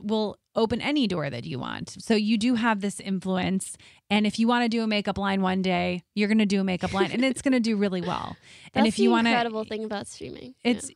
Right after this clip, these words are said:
Speaker 1: it's not just streaming. I mean, think of YouTubers and
Speaker 2: Mm-hmm.
Speaker 1: think of
Speaker 2: Or the
Speaker 1: people
Speaker 2: internet in general. It allows you to just reach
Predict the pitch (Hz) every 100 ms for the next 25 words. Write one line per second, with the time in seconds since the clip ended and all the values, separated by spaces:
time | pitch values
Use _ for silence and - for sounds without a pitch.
0 | _ 233 - 233 247 277 - 214 240 190
1 | 190 190 - 185 - 220 226 214 190 190
2 | 220 247 226 226 220 220 202 196 269 240
3 | 208 208 185 - 302 370 208 247 320 415
4 | 427 302 220 214 226 196 - 254 262 226
5 | 202 233 285 381 381 285 - 202 185 185
6 | 208 277 -